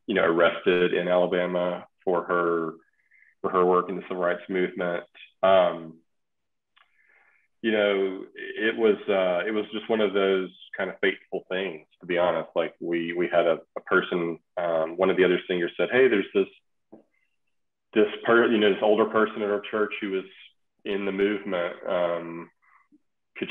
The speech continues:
she come out and be part of this?" And we're like, "Absolutely." So it wasn't that we were,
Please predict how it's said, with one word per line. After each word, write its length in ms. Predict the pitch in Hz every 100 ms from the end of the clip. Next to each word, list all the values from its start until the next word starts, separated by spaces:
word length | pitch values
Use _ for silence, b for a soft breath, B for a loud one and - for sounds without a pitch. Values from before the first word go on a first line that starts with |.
| -
she 120 | 95
come 160 | 101 92
out 140 | 90
and 60 | 87
be 140 | 85
part 200 | 95 98
of 60 | 78
this?" 160 | 67 -
And 100 | 85
we're 60 | 78
like, 180 | 76 85
"Absolutely." 600 | 92 - 92 85 80 76 -
So 140 | 113
it 40 | 101
wasn't 320 | 117 117 110
that 140 | 98
we 200 | 95 98
were, 380 | 92 87 82 80